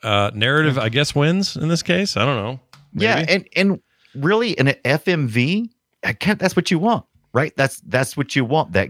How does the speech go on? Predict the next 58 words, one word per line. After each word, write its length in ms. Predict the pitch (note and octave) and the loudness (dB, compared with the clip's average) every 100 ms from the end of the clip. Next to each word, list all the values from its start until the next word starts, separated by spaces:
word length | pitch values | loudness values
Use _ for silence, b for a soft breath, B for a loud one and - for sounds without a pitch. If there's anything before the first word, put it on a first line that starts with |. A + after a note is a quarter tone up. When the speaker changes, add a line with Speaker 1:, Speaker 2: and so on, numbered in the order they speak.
| - | -6
Speaker 2:
character 680 | - - A#2 A2 - A#2 G#2+ - _ - | -4 2 2 2 2 2 2 -4 _ -2
engagement. 720 | G2 E2 D#2+ F#2 G#2+ - - _ _ - | -2 -2 0 0 0 -8 -10 _ _ -16
Speaker 1:
Yeah. 200 | E2+ D2 D2+ | -14 -14 -14
Speaker 2:
So 420 | - F#2+ F2 D2+ B B B - | -4 -2 -2 -4 B B B -2
I 80 | C#3 | 0
think 140 | F#3 | 2
the 60 | D3+ | 0
first 320 | - A#2+ - | 0 0 0
one 120 | A#2+ | 2
was 320 | G#2 F#2+ D#2 - | 4 2 0 -2
a, 400 | F2+ F2+ E2+ C#2+ - _ _ _ _ _ _ _ - | 0 0 0 -2 -6 _ _ _ _ _ _ _ -4
I 60 | |
think 140 | F#2+ C#3+ | -2 0
the 80 | A2 | -2
first 320 | - F#2 - | 0 0 0
one 280 | G#2 F#2+ F2+ | 0 2 2
of, 220 | D2+ - - | 0 -4 -6
of 160 | D#2+ | -4
this 160 | D2+ D#2 | -4 -6
series, 520 | - E2 D#2+ D2 C#2+ | -2 -2 -2 -6 -8
which 160 | E2 D#2 | -8 -2
only 180 | D#2+ D#2 | 0 0
two, 280 | - D#2+ C#2 | 0 0 0
was 120 | C2+ | -2
supposed 200 | - E2+ | -2 -2
to 40 | D2+ | 0
be 100 | C#2+ | -2
an 60 | |
anthology. 500 | D2 C#2 D#2 D2+ C#2 | -2 0 0 -2 -4
At 60 | D2+ | -4
least 140 | E2+ | -2
that's 180 | E2+ D#2 | -2 -2
what 160 | D#2+ D2 | -4 -4
they 120 | D2 | -4
envisioned. 640 | - - D2+ C#2+ C#2+ - - - | -4 -4 -4 -4 -6 -8 -14 -10
You 60 | |
know, 80 | C#2+ | -8
just 140 | - G#2 | -4 -2
Speaker 1:
Oh, 140 | A2+ | 0
they 60 | G#2+ | 2
Speaker 2:
like, 40 | |
Speaker 1:
were 80 | A2 | 0
gonna 120 | G#2+ | 0
do 40 | G2+ | 0
Speaker 2:
because 140 | A#2 E2+ | 0 2
these 100 | G#2 | 0
Speaker 1:
more? 80 | A2+ | 2
Speaker 2:
stories, 320 | B2 G#2 - B | 0 0 -4 B
Speaker 1:
I 40 | - | -6
didn't 140 | E2+ | -6
know 140 | E2 E2 | -4 -6
that. 100 | D#2 | 0
Speaker 2:
yeah, 140 | G2+ | 0
because 260 | E2+ F#2+ G2+ | 2 0 0
these 160 | F#3+ F3+ | 0 2
stories 340 | F3+ D3+ A2 | 2 2 2
weren't 300 | G#2 A2+ G#2+ | 2 2 2
really 340 | G2 G2 E2+ | 2 2 0